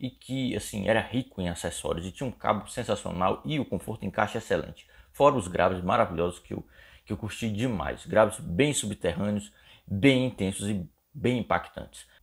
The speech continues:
E no caso do V três você tem uma opção de fone híbrido. É um fone com um,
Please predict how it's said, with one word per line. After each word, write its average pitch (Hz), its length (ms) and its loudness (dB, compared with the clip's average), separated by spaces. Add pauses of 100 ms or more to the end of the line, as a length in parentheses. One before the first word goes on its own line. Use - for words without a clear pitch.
E 214 120 6
no 185 120 4
caso 95 240 6
do 98 80 0
V 110 140 2
três 117 240 2
você 131 240 -2
tem 123 160 -2
uma 113 80 2
opção 104 480 -4 (260)
de 107 360 -4 (140)
fone 123 360 -2 (100)
híbrido. 98 360 -2 (120)
É - 80 0
um 92 80 -2
fone 107 200 -4
com 101 180 -6 (240)
um, 190 260 -4